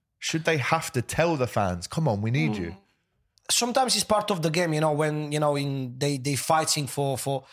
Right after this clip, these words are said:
Speaker 2: for the three points and they, they have that. Of course, we need to, Sam, I say, we need to and, you know, we need to give that contribution as a supporters, even before this situation happened.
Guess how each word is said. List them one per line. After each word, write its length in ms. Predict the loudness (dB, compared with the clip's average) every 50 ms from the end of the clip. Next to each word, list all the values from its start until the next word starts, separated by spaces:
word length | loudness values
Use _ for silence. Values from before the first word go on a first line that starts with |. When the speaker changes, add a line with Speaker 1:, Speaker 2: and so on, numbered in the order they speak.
| -20 -18 -8
Speaker 2:
for 120 | -4 -2
the 80 | -2 0
three 180 | 0 0 0
points 340 | 2 2 2 2 2 2 2
and 100 | 2 2
they, 280 | 2 2 2 2 2 2
they 140 | 0 0 2
have 200 | 2 0 0 0
that. 160 | -2 -2 -4 -8 -18 -18 -14 -4 -2
Of 140 | -2 0 4
course, 340 | 6 6 6 6 4 2 -2 -2 -4 -4 -6 -6 -4
we 140 | -2 0 0
need 200 | 2 2 0 0
to, 200 | 0 0 0 0
Sam, 240 | 2 2 2 2 2
I 80 | 2 2
say, 160 | 2 2 2
we 160 | 2 0 0
need 160 | 0 0 0 0
to 300 | 0 0 0 0 0 -2 -6 _ _ _ -2
and, 120 | 0 2
you 60 | 2 2
know, 60 | 0
we 200 | -2 -2 -2 -2
need 180 | 0 0 0 0
to 120 | 0 0
give 340 | 2 2 2 2 2 0 -4 -8 -14 -20 -10 _ -2
that 280 | 2 2 2 2 2
contribution 640 | 0 0 0 2 2 0 0 2 2 2 2 2 2
as 140 | 2 2 2
a 60 | 0
supporters, 580 | 0 -2 0 0 2 2 2 2 0 0 -2 -4 -6 -12 -6 -2
even 260 | -2 0 0 0 0
before 340 | 0 -2 -2 0 0 0 0
this 160 | 0 -2 -2
situation 480 | -2 -2 -2 -2 -2 0 0 0 -2 -2
happened. 440 | -2 -2 -2 0 0 0 -2 -2